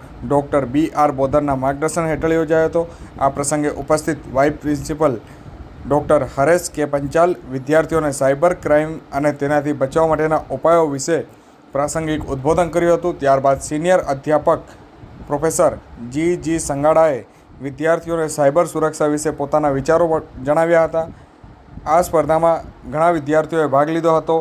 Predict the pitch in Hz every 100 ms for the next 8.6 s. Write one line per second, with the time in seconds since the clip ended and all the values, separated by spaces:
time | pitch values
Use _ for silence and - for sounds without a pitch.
0 | 165 - 143 156 147 135 160 175 160 156
1 | 156 117 - - - 143 139 156 165 -
2 | 143 156 175 175 - - - - - 117
3 | 139 151 180 180 170 165 135 - - -
4 | 143 151 139 139 135 175 175 - 160 165
5 | 113 - - - - - 165 180 196 180
6 | 170 156 - - - - - - - -
7 | 143 156 160 151 165 165 107 113 143 170
8 | 156 147 147 160 156 117